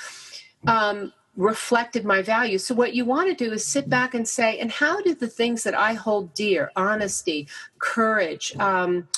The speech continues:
kindness, um, being a lifelong learner, how are those reflected in the goals I'm pursuing?"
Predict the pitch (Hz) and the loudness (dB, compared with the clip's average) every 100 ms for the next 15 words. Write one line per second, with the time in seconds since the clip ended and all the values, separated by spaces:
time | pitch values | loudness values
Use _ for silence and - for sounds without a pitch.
0 | - - - 226 220 214 170 139 - - | -10 -8 0 2 2 0 -2 -2 -4 -6
1 | - - - 185 170 170 180 185 220 202 | -10 -20 -8 -2 0 0 0 0 2 2
2 | 196 202 214 214 190 180 180 208 180 - | 2 2 0 0 2 2 0 0 -2 -4
3 | - - 302 370 349 302 - 240 - 233 | -10 -2 0 2 2 0 0 -4 0 0
4 | 233 226 208 196 185 202 196 196 180 190 | 0 -2 -2 -2 2 0 0 -2 -2 -4
5 | - 240 208 | -2 -2 -2